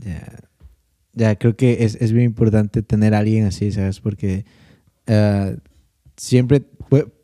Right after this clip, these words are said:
tienes una como confianza y te sientes como seguro. Ah, ah, obviamente, aparte de Dios, sabes que siempre Dios va a estar contigo, pero tener a alguien así también físico, creo que te ayuda bastante. Ah, ¿y vas a contar la historia de cómo se conocieron?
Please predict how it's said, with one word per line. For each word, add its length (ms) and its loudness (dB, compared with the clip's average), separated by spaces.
tienes 440 -2
una 200 -2
como 440 0
confianza 800 -2
y 120 0
te 160 -4
sientes 280 -4
como 180 -4
seguro. 420 -4
Ah, 260 -2
ah, 200 -4
obviamente, 480 2
aparte 380 -2
de 100 0
Dios, 240 0
sabes 180 -4
que 80 -6
siempre 340 -2
Dios 180 0
va 40 -6
a 40 0
estar 200 -6
contigo, 400 0
pero 300 0
tener 260 0
a 60 0
alguien 240 0
así 200 -4
también 540 -2
físico, 520 0
creo 160 -2
que 120 -2
te 120 -4
ayuda 180 0
bastante. 600 -4
Ah, 560 -2
¿y 100 0
vas 140 2
a 60 0
contar 260 0
la 60 0
historia 200 0
de 80 0
cómo 180 0
se 80 -4
conocieron? 560 0